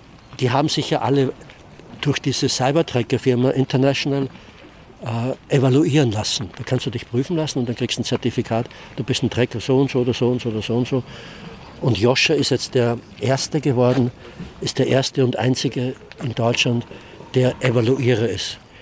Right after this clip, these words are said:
Der darf für Cybertracker International Leute hier evaluieren und denen ein Zertifikat von dieser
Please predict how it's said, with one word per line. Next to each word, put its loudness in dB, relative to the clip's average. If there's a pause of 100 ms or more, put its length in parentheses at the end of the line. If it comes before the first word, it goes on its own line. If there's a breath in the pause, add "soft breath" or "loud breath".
(200 loud breath)
Der 0
darf 2
für -2
Cybertracker 0
International 0 (520 loud breath)
Leute 2
hier 2 (340)
evaluieren 2
und -6
denen 2
ein -2
Zertifikat -4 (320 loud breath)
von 0
dieser -2